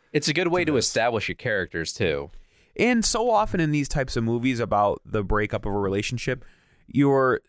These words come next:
Speaker 3: you're spending a lot of your time focusing on, like, who's right and who's wrong, who's the good guy,
Speaker 2: Mm-hmm.
Speaker 3: who's the bad guy.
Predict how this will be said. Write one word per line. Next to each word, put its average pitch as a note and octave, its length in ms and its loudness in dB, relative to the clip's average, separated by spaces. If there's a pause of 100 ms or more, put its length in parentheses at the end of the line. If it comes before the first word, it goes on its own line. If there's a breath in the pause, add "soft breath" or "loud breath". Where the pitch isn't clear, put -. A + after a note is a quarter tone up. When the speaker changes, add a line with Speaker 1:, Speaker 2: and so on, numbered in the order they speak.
(200)
Speaker 3:
you're B2 120 0
spending E3+ 560 0
a G2+ 80 2
lot C3 260 2
of B2+ 120 -4
your B2 100 0
time A#2+ 400 -2
focusing A2+ 480 -4
on, G#2+ 160 0
like, G2+ 140 -4
who's A#2 280 -2
right G#2+ 320 2
and G2+ 120 -2
who's G#2+ 200 -2
wrong, G2 360 0
who's A2 180 -4
the - 80 -10
good G2 200 0
guy, - 80 4
Speaker 2:
Mm-hmm. F#2 100 2
Speaker 3:
who's G2+ 100 -4
the G#2 80 -6
bad G2+ 280 -2
guy. G#2+ 220 2